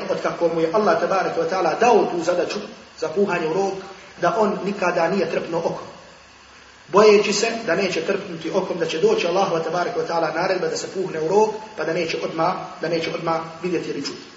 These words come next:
U drugom hadisu poslanik sallallahu alejhi ve sellem kaže: "Wa kayfa un'am?" A kako da uživam? A kako da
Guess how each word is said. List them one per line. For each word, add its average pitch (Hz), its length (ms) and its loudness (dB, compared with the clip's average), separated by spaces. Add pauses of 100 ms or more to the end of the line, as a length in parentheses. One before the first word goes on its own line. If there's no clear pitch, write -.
(560)
U 175 60 -6
drugom 220 240 2
hadisu 196 260 0
poslanik 202 280 -2
sallallahu 190 440 0
alejhi 185 180 0
ve 175 60 -2
sellem 190 220 -4
kaže: 190 200 2
"Wa 180 100 2
kayfa 208 420 -2
un'am?" 165 240 -4 (200)
A 147 100 -8
kako - 220 2
da 175 180 0
uživam? 151 420 -2 (920)
A 165 80 -6
kako 180 240 2
da 190 100 4